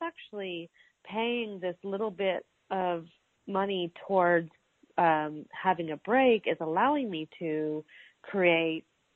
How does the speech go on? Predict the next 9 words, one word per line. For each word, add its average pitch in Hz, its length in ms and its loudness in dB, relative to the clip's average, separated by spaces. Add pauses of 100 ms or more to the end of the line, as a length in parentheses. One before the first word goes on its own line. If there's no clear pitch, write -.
more." 233 640 2
And 175 580 -6 (160)
so 185 480 -2 (380)
we 196 200 -8
started 208 340 0
there, 175 540 2 (120)
and 170 160 -6
we 165 100 -8
just 170 220 -12